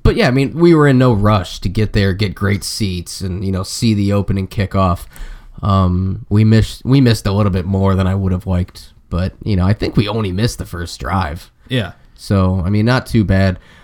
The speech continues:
Speaker 1: Um, but, you know, now we're going into week fifteen, and, I mean, wow, there's, there's no excuse not to feel it this week.
Speaker 2: Right. I mean, it,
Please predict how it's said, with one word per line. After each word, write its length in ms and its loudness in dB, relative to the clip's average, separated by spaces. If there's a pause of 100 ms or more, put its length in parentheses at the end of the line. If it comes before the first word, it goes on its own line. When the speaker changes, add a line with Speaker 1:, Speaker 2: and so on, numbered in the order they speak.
(240)
Speaker 1:
Um, 480 -4 (640)
but, 200 2
you 120 0
know, 140 0
now 220 2
we're 140 2
going 300 2
into 180 2
week 220 2
fifteen, 760 0 (140)
and, 480 -4 (1000)
I 40 -8
mean, 180 -4
wow, 420 -2
there's, 320 -6
there's 200 0
no 180 4
excuse 600 0
not 200 0
to 80 -8
feel 260 0
it 80 -6
this 220 -4
week. 280 -14 (840)
Speaker 2:
Right. 380 0
I 100 0
mean, 300 4 (320)
it, 180 -2